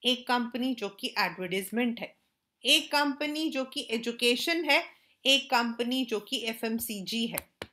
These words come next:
There are different companies। तो जहां आपको period of producing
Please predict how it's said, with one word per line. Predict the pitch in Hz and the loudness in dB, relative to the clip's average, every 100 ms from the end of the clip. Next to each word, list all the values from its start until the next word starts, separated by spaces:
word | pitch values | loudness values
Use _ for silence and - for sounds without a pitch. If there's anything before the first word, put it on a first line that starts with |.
| - | -4
There | 180 190 | 2 4
are | 196 208 - - - | 6 4 4 4 6
different | 220 226 277 285 277 | 6 6 8 8 8
companies। | 269 254 277 311 349 - _ - - - - _ - | 2 2 0 -2 -4 -10 _ -20 -14 -12 -12 _ 6
तो | 381 359 339 - | 8 8 4 -6
जहां | 196 294 294 311 359 | 8 10 10 10 8
आपको | 339 302 302 302 277 320 330 311 - _ _ - | 8 6 6 4 4 6 6 2 -8 _ _ 0
period | 269 277 320 330 | 6 8 10 10
of | 302 311 - - - _ _ - | 6 4 -4 -14 -14 _ _ 6
producing | 254 233 240 233 247 | 8 8 4 4 4